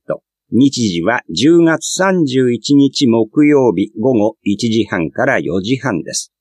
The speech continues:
申し込み方法です。男女共同参画センターエールホームページ、または電話でお願いします。保育室を利用したい方、また手話通訳を希望する方は、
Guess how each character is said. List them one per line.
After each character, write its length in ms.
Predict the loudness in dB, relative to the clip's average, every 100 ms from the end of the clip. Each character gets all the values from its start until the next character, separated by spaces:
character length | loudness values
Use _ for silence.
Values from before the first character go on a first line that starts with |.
| _ _ _ _ _ _ _ _ -2
申 140 | -2
し 100 | 0
込 80 | 0
み 120 | 0
方 200 | 0 -4
法 200 | -2 -4
で 100 | -4
す。 180 | -6 -10 _ _ _
男 360 | 0 4 2
女 200 | 2 0 -2 0
共 240 | 2 2
同 220 | 2 2
参 280 | 2 0 0
画 160 | 0 -4 -4
セ 200 | -2 0
ン 160 | 0
タ 240 | 0 -4 -2
ー 60 | 0
エ 160 | 2
ー 40 | 2
ル 140 | -2 -4
ホ 280 | -10 -2 2
ー 40 | 4
ム 180 | 2
ペ 220 | 0 0 0
ー 40 |
ジ、 200 | -4 -12 _ -4
ま 200 | -2 0
た 160 | 0
は 160 | 0 -2 -8 -4
電 320 | 0 2 4
話 160 | 2 2
で 80 |
お 120 | 2 0
願 260 | -2 -6
い 40 | -8
し 180 | -10
ま 80 | -10
す。 180 | -10 -10 _ _ _ _ _ _
保 160 | -2 0
育 300 | 2 0 -2
室 260 | -2 0 2
を 120 | 2
利 140 | 2
用 180 | 2 2
し 100 | 0
た 140 | -2
い 100 | -2
方、 320 | -2 -4 -6 -6
ま 140 | -4
た 180 | -2 -2
手 240 | -2 -2 0
話 180 | 0
通 160 | 0 0
訳 280 | 0 0 -2
を 180 | -2 -2
希 160 | -2 0
望 180 | 0
す 140 | 0 -2
る 100 | -2
方 280 | -4 -2 -2
は、 180 | -2